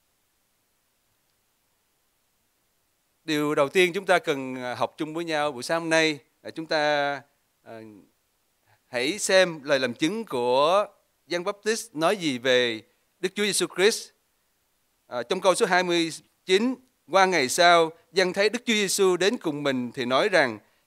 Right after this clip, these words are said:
"Kìa, chiên con của Đức Chúa Trời là đấng cất tội lỗi thế gian đi."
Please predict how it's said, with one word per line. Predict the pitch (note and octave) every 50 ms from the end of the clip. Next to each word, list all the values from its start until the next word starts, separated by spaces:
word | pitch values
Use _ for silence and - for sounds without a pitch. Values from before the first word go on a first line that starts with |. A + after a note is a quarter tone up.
| _ _
"Kìa, | D#3+ E3+ E3+ D3+
chiên | - - F#3+ F#3+ F#3+
con | F3 G3 G3 F#3 F#3 F3+
của | D3+ E3+
Đức | F3+ G#3
Chúa | - G#3 F3+ -
Trời | E3 D#3 C#3 C3 B2+ A2 G2 - _ _ _ _ _ -
là | B2 A2+
đấng | A2+ A#2+ C3 D#3 F#3+ F#3+
cất | - - A3 G#3 - _
tội | B2 A2+ A#2
lỗi | A#2 G#2+ G#2 B2
thế | B2 - D3+
gian | D#3 D#3 D3 C3+ C3+ B2+
đi." | C#3+ C#3 A2+